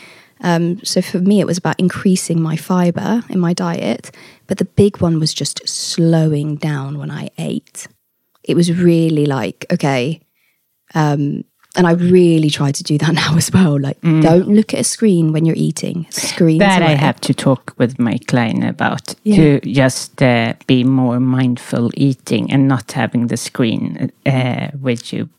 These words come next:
Speaker 2: while you eat.
Speaker 1: But we're
Speaker 2: It's
Speaker 1: terrible for it. I,
Speaker 2: <gasps>
Speaker 1: I remember when I, um, spoke to a nutritionist, actually, when I was having a bit of a flare, um, after, and I spoke to a nutritionist about it. And one of the things that she said, there are a few really good tips in there,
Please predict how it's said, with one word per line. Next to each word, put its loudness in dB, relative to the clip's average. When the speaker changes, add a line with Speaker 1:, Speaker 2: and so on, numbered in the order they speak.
Speaker 2:
while -4
you -4
eat. -10
Speaker 1:
But 0
we're 4
Speaker 2:
It's 2
Speaker 1:
terrible 2
for -4
it. -6
I, 4
Speaker 2:
<gasps> -2
Speaker 1:
I 4
remember 4
when 2
I, 2
um, 0
spoke 0
to -2
a 4
nutritionist, 0
actually, -2
when 0
I 0
was 0
having 0
a 2
bit 0
of -6
a 0
flare, -2
um, -4
after, -4
and -2
I -2
spoke -4
to -2
a 4
nutritionist 0
about -4
it. -8
And 0
one 4
of 2
the 0
things 0
that 0
she 4
said, 0
there 4
are 6
a -2
few 4
really 4
good 0
tips -4
in -2
there, -4